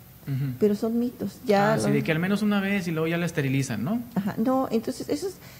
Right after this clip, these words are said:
Speaker 2: ya hay personas que ya están, este, también ya no están creyendo en ese tipo de mito, pero las hay que sí, entonces esperan hasta que tengan una camada, lo cual no es necesario, porque si usted se pone a pensar,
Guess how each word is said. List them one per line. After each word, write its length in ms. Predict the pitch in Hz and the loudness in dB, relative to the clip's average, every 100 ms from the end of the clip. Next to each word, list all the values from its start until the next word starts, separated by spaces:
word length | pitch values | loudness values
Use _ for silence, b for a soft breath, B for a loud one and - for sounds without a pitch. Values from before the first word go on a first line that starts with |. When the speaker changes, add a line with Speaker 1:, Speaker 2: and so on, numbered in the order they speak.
| B | B
Speaker 2:
ya 240 | 214 247 262 | 2 4 4
hay 160 | 277 262 | 2 2
personas 460 | 269 262 233 - | 2 2 -2 -2
que 160 | 233 214 | 0 2
ya 220 | 214 220 | 4 4
están, 340 | 220 220 214 | 2 0 0
este, 720 | 220 226 - 170 160 170 - - | 0 -2 0 2 4 0 -2 0
también 440 | 175 180 185 196 | 2 4 2 2
ya 120 | 196 190 | 2 0
no 80 | |
están 260 | 196 - 196 | 0 -2 -2
creyendo 340 | 202 185 185 | 0 0 0
en 120 | 190 190 | -2 -2
ese 160 | 185 196 | -2 -2
tipo 240 | - 202 | 0 0
de 60 | 190 | 0
mito, 280 | 214 220 202 B B B - | 0 -2 -6 B B B 4
pero 180 | 196 170 | 8 10
las 220 | 160 160 | 8 6
hay 120 | 165 | 2
que 140 | - 180 | 2 -2
sí, 140 | - | 0
entonces 400 | 208 - 175 - | -2 -2 -4 -2
esperan 520 | 175 - 196 185 185 - | -4 2 2 4 0 -2
hasta 220 | 170 - | -4 -4
que 140 | 160 151 | -6 -2
tengan 320 | 160 151 156 | -2 0 0
una 160 | 156 | -2
camada, 360 | 156 - 135 - - B B B | -2 -2 -2 -2 -8 B B B
lo 120 | 190 214 | 0 2
cual 220 | 220 226 | 4 4
no 60 | |
es 60 | 240 | 2
necesario, 500 | 240 240 233 262 240 | 0 -4 -2 0 -2
porque 260 | - - 196 | -4 -4 -2
si 120 | 185 | -2
usted 180 | - 196 | -4 -2
se 140 | 190 | -2
pone 240 | - 208 | -2 -4
a 40 | - | -2
pensar, 460 | - 214 233 220 | -2 -2 0 0